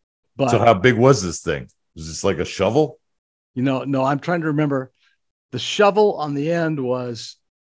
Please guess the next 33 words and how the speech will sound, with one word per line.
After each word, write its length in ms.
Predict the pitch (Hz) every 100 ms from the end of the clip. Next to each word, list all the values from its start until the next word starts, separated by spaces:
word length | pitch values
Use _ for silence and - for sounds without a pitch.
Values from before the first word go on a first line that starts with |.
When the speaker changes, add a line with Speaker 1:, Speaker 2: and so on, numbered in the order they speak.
| _ _ _ _ _ _ _ _ _ _ _ -
Speaker 1:
big 180 | 113 165
enough 280 | 170 160 156 -
to 400 | 127 117 117 - _ _ _ _ _ _
fill 360 | - 175 160
a, 440 | 139 _ _ 117 113
a 40 |
truck, 460 | - - 139 - _ _ _ _ _ _ _ _ _ _ _ _ -
a 120 | 127
semi 440 | 123 - 151 139 113
truck. 280 | 110 - _ _ _ _ _ _ _ _ _ _ _ _ _ _ 120
And 80 |
that 120 | 139 151
was 140 | 123
the 100 | 127
shovel 440 | - 165 143 127 117
on 180 | 117
the 180 | 113 120
end. 280 | 127 110 98 104 _ _ _ _ _ _ _
And 80 | 117
I 80 | 127
don't, 160 | 139 -
I'm 140 | 127
trying 220 | 120 147 147
to 80 |
remember 260 | 139 135 131
now. 180 | 123 117
I 100 | 120
don't 220 | 143 -
remember 300 | 135 131 135
the 160 | 120 107
size 560 | - 139 120 120 104
of 160 | 110 110
it, 160 | 104